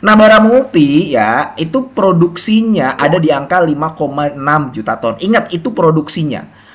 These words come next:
Produksinya lima koma enam juta ton. Baru Bara Multi itu yang tadi mengelola sekitar dua puluh dua ribu hektar itu loh. Nah, dia bisa memproduksi sekitar lima koma dua, lima koma enam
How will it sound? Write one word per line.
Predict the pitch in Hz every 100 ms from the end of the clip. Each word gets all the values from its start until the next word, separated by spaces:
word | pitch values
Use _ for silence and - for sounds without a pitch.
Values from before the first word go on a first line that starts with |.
| - _
Produksinya | 208 233 208 240 226 - 285 269 160 151 170
lima | 156 135 156
koma | - 131 127 -
enam | 107 120 147 151 _
juta | - 101 98 107 107 - -
ton. | 123 135 120 101
Baru | 117 117
Bara | 120 135 139
Multi | 147 156
itu | 165
yang | 175
tadi | 160 143 147
mengelola | 143 139 135 139
sekitar | 135 139 127 135
dua | 123
puluh | 123 117
dua | 123
ribu | 127
hektar | 120 117 127
itu | 127 127
loh. | 98 - - -
Nah, | 117 123 107 - _ _ _ _ - _
dia | - 143
bisa | 160 - 131 127 175 175
memproduksi | 139 131 120 113 156
sekitar | 151 123 139
lima | 147 127 123
koma | 123 120 117
dua, | 107 104 110 127 127 127
lima | 131 135 135
koma | 131 120 101
enam | 127 143 156 165